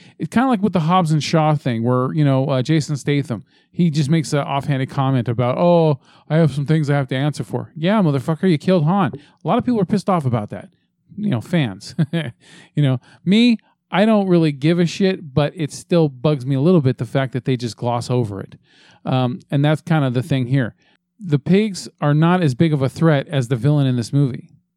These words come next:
And that doesn't make sense to me. Okay, the pigs are a way bigger threat. They're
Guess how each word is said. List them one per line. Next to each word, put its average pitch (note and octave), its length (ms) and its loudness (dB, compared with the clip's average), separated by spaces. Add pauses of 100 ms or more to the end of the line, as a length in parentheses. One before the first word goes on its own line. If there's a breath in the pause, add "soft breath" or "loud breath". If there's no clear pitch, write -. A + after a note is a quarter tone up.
(180)
And C#3+ 140 2
that D3+ 120 0
doesn't D3+ 220 2
make C3+ 120 -2
sense E3+ 240 -4
to - 80 -12
me. G#2+ 200 -10 (440)
Okay, C#3+ 180 -2
the B2+ 100 -6
pigs F#3 320 0
are C#3+ 100 2
a B2 60 2
way E3 200 4
bigger B2+ 240 -2
threat. C#3 380 -4
They're C#3+ 320 0